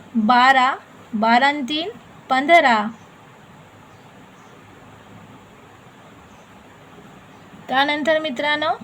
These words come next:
बेरीज करूया, एकशे छप्पन अधिक तीन, एकशे एकोणसाठ. बघा, सहा आणि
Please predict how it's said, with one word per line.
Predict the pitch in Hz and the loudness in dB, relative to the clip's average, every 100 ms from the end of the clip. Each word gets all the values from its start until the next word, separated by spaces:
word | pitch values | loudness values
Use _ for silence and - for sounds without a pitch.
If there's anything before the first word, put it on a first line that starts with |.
| - - | -20 -16
बेरीज | 196 202 240 320 330 - | -8 -4 -2 -2 -4 -6
करूया, | 302 311 302 294 359 - - - - - - | -6 -4 -4 -4 -6 -12 -20 -20 -20 -20 -8
एकशे | 233 233 311 233 | -8 -6 -8 -6
छप्पन | - 214 - 302 311 | -4 -4 -4 -4 -2
अधिक | 302 320 - - | -2 -4 -10 -10
तीन, | 302 330 508 - - - - - - - - - - - - - - | -8 -6 -8 -16 -20 -20 -20 -20 -20 -20 -20 -20 -20 -20 -20 -20 -6
एकशे | 233 247 - 339 330 403 - - - - - - - - - - - - - - - - - - - - - - - | -6 -6 -4 -2 0 -2 -4 -20 -20 -20 -20 -20 -20 -20 -20 -20 -20 -20 -20 -20 -20 -20 -20 -20 -20 -20 -20 -20 -6
एकोणसाठ. | 233 233 - 330 427 - - - - - - - - - 294 269 208 - - - - - - - - - - - - - - - - - - - - - - - - - - - | -6 -4 -2 0 0 -4 -20 -20 -20 -20 -20 -20 -20 -10 0 2 0 -6 -18 -20 -20 -20 -20 -20 -20 -20 -20 -20 -20 -20 -20 -20 -20 -20 -20 -20 -20 -20 -20 -20 -20 -20 -20 -8
बघा, | 240 262 294 359 - - | -4 -2 -2 -4 -8 -8
सहा | 294 254 | -2 0
आणि | 269 | 0